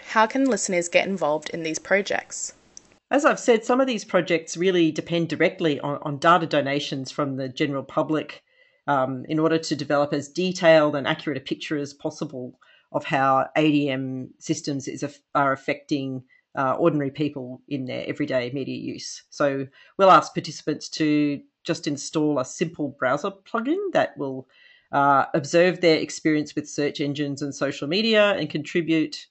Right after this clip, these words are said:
Speaker 2: anonymous data to our research. So this is a really exciting and powerful new way that ordinary citizens can help hold platforms to account. These platforms have often tried to actually avoid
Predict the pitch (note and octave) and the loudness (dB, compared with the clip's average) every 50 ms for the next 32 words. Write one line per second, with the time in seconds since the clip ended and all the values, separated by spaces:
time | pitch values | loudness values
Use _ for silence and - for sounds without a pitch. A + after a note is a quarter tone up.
0 | _ - E3+ D#3 E3+ F3 E3 D#3+ D3 - - E3 D3+ D3+ D3+ D3 C#3 C3+ C#3 - | _ -4 0 4 4 4 4 2 -2 -2 2 4 6 6 6 6 4 0 -2 -4
1 | - - D3+ C3+ C3 B2+ B2+ C3+ C3 - - - D3 C#3 C3 - - - - - | -4 -2 0 2 2 2 2 0 -4 -8 -10 -8 -6 -6 -6 -6 -8 -12 -14 -14
2 | _ _ - - _ _ - - F3 E3+ E3+ A#3+ A#3+ C4+ B3+ A#3 G3+ E3+ E3 F#3 | _ _ -20 -20 _ _ 2 4 4 4 4 2 -2 -2 0 2 2 2 4 4
3 | F#3 F3 F3 E3+ E3 - D#3+ D#3+ - - F3 D#3+ E3 F3 F#3+ F3 D#3+ D3 - - | 4 4 4 4 4 2 0 -4 0 4 6 6 6 6 4 0 -2 -4 -2 2
4 | E3+ D#3 D#3 D#3 D#3 E3+ D3+ D3 D3 D3 C3+ C3+ C3+ C#3 C#3 C3+ C3+ C3 - - | 4 6 6 6 4 2 0 2 2 2 2 2 0 0 0 0 -2 -4 -6 -10
5 | - _ - D3+ C#3 C3 - - D#3+ D#3+ C#3+ D3 C#3+ C#3 C#3 - - D3 D3 C#3+ | -12 _ -2 0 0 0 0 0 0 0 0 -2 -4 -4 -6 -8 -8 -8 -6 -4
6 | D#3+ D3 C#3+ C3 - - D#3 B2+ D3 C#3+ B2+ - - - D3 C#3 C#3 C#3+ - - | -4 -4 -6 -6 -6 -6 -4 -2 -2 -2 -4 -4 -2 0 0 0 0 -2 -4 -4
7 | - - - - - C#3+ C#3+ C#3+ - - - A#2+ G#2+ - - D#3 D3 C#3 C3 - | -4 -4 -4 -6 -10 -8 -8 -8 -10 -12 -12 -14 -14 -10 -6 -4 -2 -2 -2 -4
8 | - _ _ _ _ _ _ _ _ _ - - G3 F#3 G3 - G#3+ - - E3+ | -8 _ _ _ _ _ _ _ _ _ 0 2 2 2 2 2 2 2 2 0
9 | D#3+ D#3 D3+ C#3+ E3 D#3+ - D3 - - - D3 D3 D3 - - D3+ - - - | -2 -2 0 0 0 0 0 -2 -4 0 4 4 4 4 2 0 -2 -2 -2 -2
10 | E3 D#3 D3 C#3+ C3 D3 D3 D3+ D#3 D3+ D3 - | -2 0 0 0 0 2 2 4 4 4 2 0